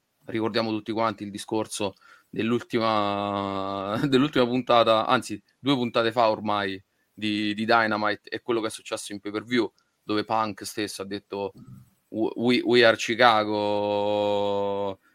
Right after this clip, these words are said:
Quindi praticamente nel match tra, tra Punk e Moxley realmente c'era Chicago contro Moxley. Quindi è quello che riesce a fare, a coinvolgere molto la gente da casa. Però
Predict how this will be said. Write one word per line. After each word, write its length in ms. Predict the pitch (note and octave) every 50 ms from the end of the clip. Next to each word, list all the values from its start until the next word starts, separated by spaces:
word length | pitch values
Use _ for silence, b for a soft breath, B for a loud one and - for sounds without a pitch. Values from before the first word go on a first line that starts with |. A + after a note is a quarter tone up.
| _ _
Quindi 400 | _ A#2+ A#2 A2+ A2+ A2 G#2+ -
praticamente 560 | - A#2+ A#2 A#2+ A#2+ A#2 B2+ C3 A#2+ - A2
nel 120 | A2+ A2+ A#2
match 380 | A#2+ B2 A#2 - - - A2
tra, 240 | G2 A2 G#2+ G#2 G#2
tra 220 | F2+ A2 G#2 G#2 G2+
Punk 300 | - - A2+ G#2+ - -
e 40 | C#3
Moxley 600 | B2+ A2+ G#2+ - - - - A2 G#2+ G#2 - -
realmente 520 | - A2 A#2 A2+ A2 G#2+ G#2 G2 - G#2+
c'era 180 | G#2 A2 G#2 G#2+
Chicago 400 | - - G#2 - A2 G#2+ G#2 G2
contro 300 | G2 G2 G2 - - G#2
Moxley. 520 | G#2 F#2+ - - - - G#2 G#2 G2+ G2 - _ _ _ _ _ _ _ _ _ _ _ _ _
Quindi 420 | - A2+ A2+ A2+ A2+ A2 G#2+ - - _ _ _ _ _ _
è 160 | - - -
quello 180 | - D#3 C#3+ C3+
che 120 | B2+ B2
riesce 340 | B2 B2 B2 A#2+ - - A#2
a 40 | -
fare, 520 | - - A#2+ A#2+ A#2+ A#2 A#2 A2+ A#2 -
a 160 | - A#2 -
coinvolgere 540 | - B2+ B2 B2 B2 D3 D3 C3 B2 A#2+ A#2
molto 420 | A#2+ C#3+ D3 B2 A2 G#2+ - -
la 100 | G#2 G#2
gente 420 | G#2 G#2 A2+ A2+ A2 G2+ - - G#2
da 100 | G#2 G2+
casa. 500 | - G#2 G#2 G#2 G#2 G#2+ A2+ A2+ G#2+ - _ _ _ _ _ _ _ _ _ _ _ _ _ _ _ _ _ _ _ _ _ _ _ _ _ _ _ _ _ _ _ _ _
Però 480 | _ F3+ G3+ A#3 B3+ A#3+ F#3 D3+ -